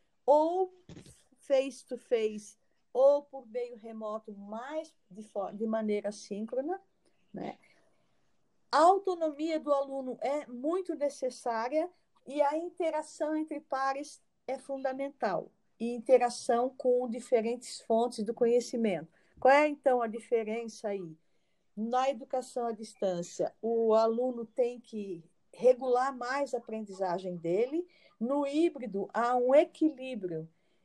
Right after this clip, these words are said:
entre o que eu, como aluno, faço no, no meu processo de busca e o que o meu professor está, é, acompanhando de forma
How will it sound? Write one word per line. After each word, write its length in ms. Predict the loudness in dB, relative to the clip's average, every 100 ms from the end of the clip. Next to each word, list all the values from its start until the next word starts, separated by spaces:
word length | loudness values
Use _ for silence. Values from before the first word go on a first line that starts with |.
| _ 2
entre 640 | 2 2 -4 -4 -4 -4 _ _ _ _ _ -6
o 160 | -6
que 300 | -6 -2 4
eu, 500 | 8 10 10 6 0 _
como 240 | 0 2 2
aluno, 340 | -2 -6 -12
faço 640 | -12 -4 -4 -4 -12 -14
no, 300 | -10 -8 -8
no 180 | -6 -4
meu 240 | 0 0 -2
processo 640 | -6 -6 0 0 0 -2 -8
de 140 | -8
busca 520 | -6 -2 -2 -2 -2 -2 -4 _ _ -2
e 160 | 2
o 80 | 2
que 220 | 6 6
o 100 | 6
meu 340 | 2 0 2 0
professor 880 | -2 -4 -4 -6 -2 4 4 2 -4
está, 540 | -12 -6 -4 -6 -10 _ _
é, 380 | -10 -8 -6 -8
acompanhando 1200 | -10 -8 -8 -6 0 0 0 -2 -2 -2 -4 -4 -6
de 120 | -6
forma 680 | -4 2 2 2 2 0